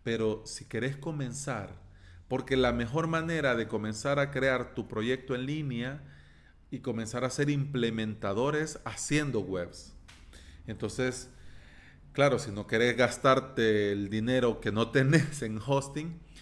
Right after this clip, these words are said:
esta alternativa viene como anillo al dedo y te lo cuento por experiencia. Entonces, eso es todo para el episodio,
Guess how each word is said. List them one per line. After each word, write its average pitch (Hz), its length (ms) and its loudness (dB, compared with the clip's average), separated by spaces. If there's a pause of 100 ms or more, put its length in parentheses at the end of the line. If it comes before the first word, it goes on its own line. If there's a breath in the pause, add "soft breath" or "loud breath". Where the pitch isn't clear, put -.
(180 loud breath)
esta 107 200 -6
alternativa 113 720 -2
viene 117 420 -2
como 101 240 -6
anillo 95 320 -6
al 85 100 -8
dedo 90 300 -8
y 117 80 -12
te 113 120 -6
lo 98 180 -6
cuento 143 500 -6 (300 loud breath)
por 107 140 -4
experiencia. 92 640 -8 (840 loud breath)
Entonces, 143 580 -2 (880)
eso 123 220 0
es 135 80 -6
todo 131 260 4
para 127 140 4
el 127 100 4
episodio, 147 560 0